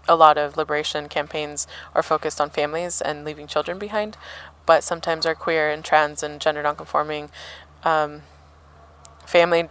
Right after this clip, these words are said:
doesn't have family to support them, doesn't have family to claim them, so they're, they are incarcerated all by themselves and sometimes don't have visits in, like, years, and then we're one of the first ones to visit them and bring them hope, and they're like, "You know, I was thinking of ending my life yesterday, but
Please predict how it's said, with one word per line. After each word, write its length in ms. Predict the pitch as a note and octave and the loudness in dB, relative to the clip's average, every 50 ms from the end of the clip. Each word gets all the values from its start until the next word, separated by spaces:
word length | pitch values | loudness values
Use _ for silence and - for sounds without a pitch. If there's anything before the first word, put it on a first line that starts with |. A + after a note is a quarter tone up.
| - | 0
doesn't 280 | - F3 E3+ - E3+ - - | 2 2 2 2 0 -4 -6
have 320 | - - - E3+ F3+ F#3 | 0 6 8 8 8 8
family 340 | - - D3+ C#3+ C#3+ C#3+ C#3+ | 4 0 0 0 0 -4 -6
to 140 | - - C#3+ | -6 -6 -6
support 320 | - C#3+ - D3 C#3+ - | -6 -2 0 -2 0 0
them, 100 | D#3 D3 | -4 -6
doesn't 220 | D3 C#3+ D#3+ D#3+ | -6 -6 -6 -2
have 180 | - D#3 D#3+ E3 | 4 4 4 6
family 300 | - D#3 D3 C#3+ C#3+ D3 | 6 2 0 0 -2 -6
to 100 | - C#3 | -6 -6
claim 220 | - - - - | -4 -4 -4 -2
them, 200 | F#2 F2 F2+ D#3 - - - - - - - - | -2 -2 -2 -2 -4 -12 -16 -14 -14 -14 -8 -4
so 200 | - - F3 E3 | 0 2 2 4
they're, 440 | D#3+ E3+ D#3+ D#3+ D#3 D3 D3 C#3+ - - - - | 6 6 6 6 6 6 4 2 -2 -4 -4 -2
they 120 | E3 E3 | 2 4
are 160 | D3+ D3+ D3 | 4 4 4
incarcerated 720 | C#3+ C#3+ D3 - - C#3+ D3 - - C#3+ C#3 C#3 C#3+ C#3 D3 D3+ - - - | 2 -2 -6 0 0 0 2 2 0 -2 -2 -4 -4 -6 -6 -8 -6 2 6
all 120 | E3 D#3 | 6 6
by 180 | D#3 - C#3+ C#3+ | 8 6 4 4
themselves 420 | C#3+ C#3+ C#3+ - C#3+ C#3 C#3+ C#3 | 2 -2 -4 0 0 0 0 -2
and 140 | D3+ D3 D3 | -8 -8 -4
sometimes 400 | - D#3 D3 - - C#3+ D3 - | -4 -4 -4 -4 -8 -8 -8 -4
don't 240 | - - D#3 D3 D#3 | 2 4 4 4 4
have 180 | - D#3 D#3 - | 4 2 2 2
visits 480 | D#3+ D3+ - D3+ D3+ - - - - - - - - - - - - - - - | 0 -2 0 -2 -2 -2 -6 -12 -12 -12 -16 -18 -18 -18 -20 -20 -20 -14 -6 -2
in, 160 | E3+ E3+ E3 | -2 0 0
like, 140 | D#3 D#3 D3+ | 0 -2 -4
years, 460 | D3+ D#3 D#3 F3 F#3 F3 E3 D#3 D#3 D#3+ | -6 -10 -6 -2 -2 0 0 0 -2 -4
and 100 | D#3 D3+ | -6 -6
then 140 | D3+ D3+ | -6 -2
we're 140 | D3+ D#3+ D#3+ | 0 0 0
one 140 | D3+ D3+ D3+ | 0 0 -4
of 100 | C#3+ C#3+ | -6 -8
the 60 | - | -10
first 280 | - - - - - - | -10 -8 -6 -4 -4 -6
ones 180 | D3 D#3 - | -4 -4 -4
to 60 | - D#3+ | -4 -4
visit 280 | D3+ D#3+ D#3 D3 - | -4 -6 -6 -6 -2
them 220 | - - - D3 D3+ | -2 -2 -2 -2 -6
and 180 | D3+ D#3+ - | -8 -8 -6
bring 200 | - E3+ E3 D#3+ | -4 -4 -4 -2
them 160 | D#3 D3 D3+ | -4 -6 -4
hope, 240 | - - D#3+ D3+ - | -2 -2 -2 -2 -2
and 100 | - D3 | -8 -12
they're 120 | D3 C#3+ C#3+ | -12 -12 -12
like, 180 | D3+ C#3+ - | -12 -12 -12
"You 80 | - D3 | -12 -6
know, 140 | D3 D3 D3 | -2 -2 0
I 20 | |
was 100 | D3+ D#3 | 0 -2
thinking 300 | - - F3+ - F#3 F3+ | -4 -8 -8 -8 -8 -6
of 80 | E3+ E3 | -4 -4
ending 240 | E3 E3 E3 E3 | -4 -6 -6 -4
my 100 | E3 D#3 | -2 0
life 240 | D3+ D#3+ - E3 - | 2 2 2 2 0
yesterday, 420 | - E3 - - - - - C#3+ C#3+ | -4 -4 -4 -6 -6 -6 -6 -6 -6
but 200 | D3+ D#3 - | -6 -8 -10